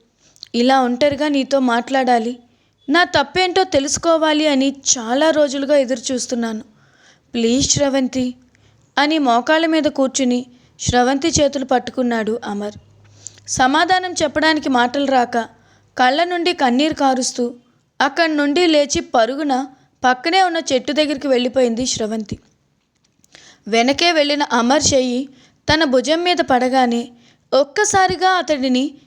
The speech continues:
గట్టిగా హత్తుకుని ఏడ్చింది శ్రవంతి. అది చూసి ఆశ్చర్యపోయిన అమర్,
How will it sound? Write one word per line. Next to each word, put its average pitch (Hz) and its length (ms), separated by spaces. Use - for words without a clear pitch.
గట్టిగా 302 400
హత్తుకుని 294 460
ఏడ్చింది 254 520
శ్రవంతి. 226 560
అది 254 180
చూసి 285 420
ఆశ్చర్యపోయిన 285 760
అమర్, 247 420